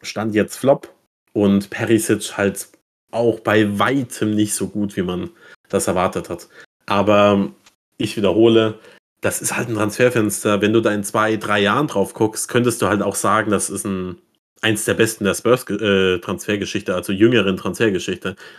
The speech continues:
Weil die haben halt alle massives Potenzial und können sich noch weiterentwickeln. Daher, ich wollte es jetzt mal so ein bisschen mitbringen, aber es ist wirklich für mich nur Platz sieben der Flops, weil, weil halt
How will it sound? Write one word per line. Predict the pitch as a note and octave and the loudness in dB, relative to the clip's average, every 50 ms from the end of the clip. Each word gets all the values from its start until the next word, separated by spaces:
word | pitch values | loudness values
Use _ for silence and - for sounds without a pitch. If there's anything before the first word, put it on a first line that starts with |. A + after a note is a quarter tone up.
| - | -6
Weil | - G#2 G2+ G#2 G2+ G2 F#2+ F#2+ F#2+ E2 - - _ _ _ _ _ - _ _ - | -2 2 2 4 4 4 2 0 -2 -6 -8 -16 _ _ _ _ _ -20 _ _ -4
die | - A2 | -4 -4
haben | - B2+ A#2+ | -2 -2 -2
halt | G#2+ G#2+ G2+ - - | -2 -2 -4 -4 -4
alle | - A2+ B2 B2 A2+ G2 G2 - - | -2 0 4 4 2 2 0 -8 -12
massives | - G#2+ F#2+ - - - E3 F3 E3 A#2 A2+ | -8 -6 -6 -6 -6 -8 -6 -4 -4 -4 -4
Potenzial | - - A2 G2+ - G2 F2+ - A#2 G#2 A2 G#2 | -4 -4 -6 -4 -4 -8 -6 -4 -2 0 0 0
und | F#2 F#2 | -2 -2
können | - A2 G2 | -4 -6 -6
sich | G2+ G2+ - | -6 -8 -10
noch | - F#2 - | -10 -8 -4
weiterentwickeln. | - G2+ G#2 - G#2 F2 E2+ - F2+ - - F2+ F2 E2+ _ _ _ - - _ _ _ | -4 -4 -2 -4 -6 -8 -8 -8 -10 -8 -8 -10 -10 -10 _ _ _ -20 -20 _ _ _
Daher, | - G2+ E2+ G#2+ G2+ G2+ | -8 -6 -2 0 0 0
ich | F#2+ - | 0 2
wollte | - A#2 C3 B2+ | 2 2 2 2
es | - | 0
jetzt | A2 G2+ - | -4 -4 -2
mal | A2+ G2+ G#2 G2+ | 0 0 0 0
so | - - | 0 -4
ein | G2 F#2 | -8 -8
bisschen | - - B2 B2+ - - - - G#2+ G#2 | -4 -2 -2 -2 -2 -4 -4 -4 0 2
mitbringen, | G#2 A#2 A2+ - - - - A#2 G#2+ G#2 G#2 G#2 - - - - - | 4 2 2 2 -2 -6 -2 -2 0 0 -2 -6 -8 -14 -20 -12 -6
aber | - G2 F#2 | -4 -4 -4
es | F2+ | -4
ist | G#2 G2 - | -6 -6 -4
wirklich | G#2 G2+ G2 - G#2 F#2 - | -4 -4 -2 -4 -8 -8 -6
für | - - G2 | -6 -4 -2
mich | G2 G2+ - | -2 -2 -4
nur | - G#2+ G2+ G2+ G2 F#2+ F#2 - _ _ _ _ _ _ _ _ | -4 -2 2 2 2 2 0 -4 _ _ _ _ _ _ _ _
Platz | - - A2 G2 G2 - - - | -8 -2 -2 -2 -2 -4 -8 -6
sieben | - C3 C3+ C#3+ C#3+ D3+ D3 | -6 -6 -6 -6 -6 -4 -2
der | C#3 C3+ B2+ | 0 0 0
Flops, | A2 - - A#2+ A2+ A2 A2 - - - - G2+ | 0 0 0 2 2 2 0 -4 -14 -14 -10 -6
weil, | F#2+ F2+ F#2+ F#2+ F#2+ G2+ G#2 G2+ - _ _ _ _ _ - - | -4 -2 -2 0 0 -2 -2 -4 -8 _ _ _ _ _ -18 -10
weil | - G2 F2+ F2 | -8 -8 -6 -4
halt | G2+ F#2+ F2 - - - - | -4 -6 -6 -8 -16 -20 -20